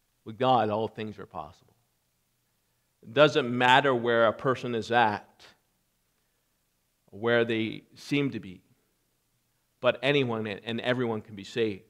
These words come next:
Even the rich men who trust in the riches, if they learn to turn away from that and turn to God, they learn to turn away from the things of this world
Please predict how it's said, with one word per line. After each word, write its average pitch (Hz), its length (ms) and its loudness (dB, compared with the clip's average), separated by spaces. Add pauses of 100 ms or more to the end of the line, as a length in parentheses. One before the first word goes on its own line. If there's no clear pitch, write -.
(1300)
Even 147 280 2
the 131 100 2
rich 147 360 2
men 131 440 0
who 127 380 -6
trust 143 500 0
in 143 40 -6
the 127 100 -2
riches, 135 460 0
if 127 160 2
they 151 160 6
learn 147 420 4
to 127 320 -4 (440)
turn 175 200 4
away 151 260 8
from 139 220 -2
that 151 300 8
and 127 160 -2
turn 151 260 0
to 131 60 -2
God, 123 460 2 (500)
they 139 120 4
learn 160 240 4
to 139 80 2
turn 165 200 -6
away 160 200 4
from 151 180 -2
the 139 140 0
things 151 440 -2
of 131 60 -6
this 123 240 -4
world 147 440 4